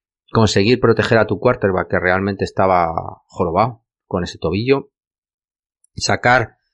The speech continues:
de un chaval rookie de séptima ronda como Pacheco un juego de carrera con carreras de, de bastante nivel y, y a veces, eh, bueno,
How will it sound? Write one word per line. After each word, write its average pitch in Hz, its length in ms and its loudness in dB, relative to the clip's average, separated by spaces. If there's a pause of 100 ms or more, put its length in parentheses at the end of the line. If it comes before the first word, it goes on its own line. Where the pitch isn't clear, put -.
(160)
de 104 160 2
un 110 100 4
chaval 110 560 4
rookie 107 500 -2
de - 140 -2
séptima 101 460 0
ronda 98 320 2
como 90 200 -6
Pacheco 90 600 -4
un 92 80 -10
juego 104 320 4
de 95 80 0
carrera 95 480 0 (320)
con 98 180 0
carreras 101 480 0
de, 90 400 -6
de 87 140 -4
bastante 92 420 -4
nivel 95 300 0
y, 87 200 -8
y 87 180 -10
a 82 60 -14
veces, 92 520 -8
eh, - 420 -14
bueno, - 200 -12